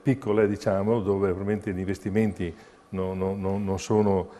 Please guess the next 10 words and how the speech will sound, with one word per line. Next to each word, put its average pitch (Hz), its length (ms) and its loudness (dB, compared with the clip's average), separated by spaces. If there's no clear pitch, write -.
eh, 95 880 -4
irrilevanti, 107 840 4
eh, 104 300 0
fa 131 160 4
sì 143 240 0
che 107 500 4
questi 120 240 -2
capitali 123 540 2
possono 117 360 -2
appunto 107 580 -4